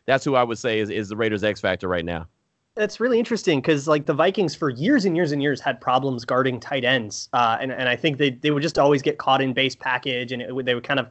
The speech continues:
Speaker 2: struggle to, like, move on to the, the nickel fad that is sweeping the nation. Um, but now they have this Jaron Kearse, who is kinda having a renaissance to start this year, who is, you know, kind of, like, tailor-made. That'll be a really interesting matchup, Kearse versus Darren Waller.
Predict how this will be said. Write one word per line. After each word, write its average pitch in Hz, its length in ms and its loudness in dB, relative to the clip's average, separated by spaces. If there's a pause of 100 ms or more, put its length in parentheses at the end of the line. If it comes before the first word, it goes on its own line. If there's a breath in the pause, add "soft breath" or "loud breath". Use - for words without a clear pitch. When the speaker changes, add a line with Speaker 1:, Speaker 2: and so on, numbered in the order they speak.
(240 soft breath)
Speaker 2:
struggle 143 540 2
to, 147 100 -4
like, 135 240 0
move 147 240 0
on 143 240 4
to 143 140 -4
the, 131 340 0
the 135 80 -2
nickel 139 560 0
fad 135 320 0
that 131 140 0
is 120 320 -6
sweeping 139 320 -2
the 127 80 0
nation. 127 480 -2 (480 loud breath)
Um, 120 480 2 (120)
but - 160 4
now 175 140 4
they 214 100 4
have 170 200 2
this 160 120 -2
Jaron 151 440 0
Kearse, 214 340 0
who 165 160 0
is 143 280 -2
kinda 160 260 -6
having 165 260 0
a 135 60 0
renaissance 151 580 0
to 143 120 -8
start 135 280 -2
this 127 180 -8
year, 127 240 -4
who 143 160 -2
is, 131 380 -4
you 156 80 -2
know, 127 140 0
kind 151 180 -2
of, 135 60 0
like, 143 200 0
tailor-made. 180 640 4
That'll 208 160 4
be 247 100 4
a 220 40 4
really 185 220 6
interesting 156 360 -2
matchup, 131 360 0
Kearse 156 320 -2
versus 143 340 -2
Darren 131 280 2
Waller. 147 360 4